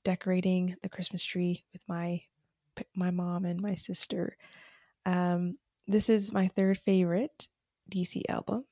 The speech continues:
or tied with their debut. And, um, I love, love their harmonies throughout this album. My favorite songs are Eight Days of Christmas,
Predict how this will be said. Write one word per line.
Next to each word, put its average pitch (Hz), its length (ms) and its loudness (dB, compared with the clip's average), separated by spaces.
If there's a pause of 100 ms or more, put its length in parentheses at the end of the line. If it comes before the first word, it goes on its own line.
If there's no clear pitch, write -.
(160)
or 190 200 4 (320)
tied 247 560 2
with 196 380 2 (440)
their 185 140 4
debut. 175 640 2 (880)
And, 202 420 4
um, 185 560 2 (1000)
I 214 140 4
love, 180 1000 6 (680)
love 175 640 4 (640)
their 175 100 -2
harmonies 165 880 -4 (680)
throughout 175 260 0
this - 320 -4
album. 185 460 -8 (760)
My 190 120 2
favorite 208 280 0
songs 208 760 2 (500)
are 190 420 4
Eight 190 200 2
Days 202 180 4
of 240 160 -6
Christmas, 220 720 -2